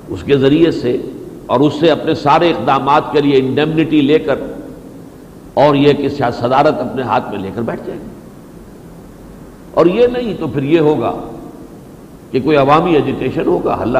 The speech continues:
گلہ ہوگا، بھٹو کی طریقے سے نکلنا پڑے گا۔ کوئی جس میں کہ کوئی دوام ہو، کوئی پائیداری ہو، کوئی پروگرام بنا کر اس پر عمل کیا جا سکے۔ بھائی،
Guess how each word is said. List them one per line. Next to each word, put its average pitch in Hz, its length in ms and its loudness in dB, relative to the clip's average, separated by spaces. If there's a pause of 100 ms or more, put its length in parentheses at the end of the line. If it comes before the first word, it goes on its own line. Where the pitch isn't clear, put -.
(100)
گلہ 123 160 -2
ہوگا، 135 340 -2 (1040)
بھٹو 131 260 2
کی 147 140 0
طریقے 160 340 -2
سے 156 140 -6
نکلنا - 360 -8
پڑے - 120 -14
گا۔ - 160 -16 (1900)
کوئی 170 320 4
جس 135 200 -6
میں 135 160 -2
کہ 135 200 -2
کوئی 101 140 -4
دوام 117 480 0
ہو، 107 260 -2
کوئی 113 200 -2
پائیداری 117 560 0
ہو، 92 260 -2 (100)
کوئی - 200 0
پروگرام 120 500 -2
بنا 120 240 0
کر 123 180 -4
اس 117 180 -4
پر 107 120 -4
عمل 139 240 0
کیا 123 260 -2
جا 87 200 -6
سکے۔ - 360 -12 (680)
بھائی، - 180 -4